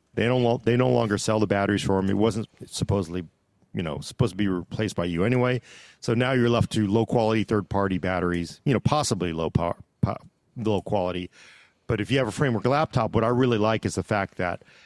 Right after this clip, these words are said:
I'm guessing they're gonna stick to the same battery design for a while.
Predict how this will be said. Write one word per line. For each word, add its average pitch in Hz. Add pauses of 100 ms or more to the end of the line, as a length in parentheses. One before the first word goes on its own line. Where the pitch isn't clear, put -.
(480)
I'm 107
guessing 139
they're 117
gonna 107
stick -
to 101
the 87
same 101
battery 98
design 110
for 117
a 110
while. 107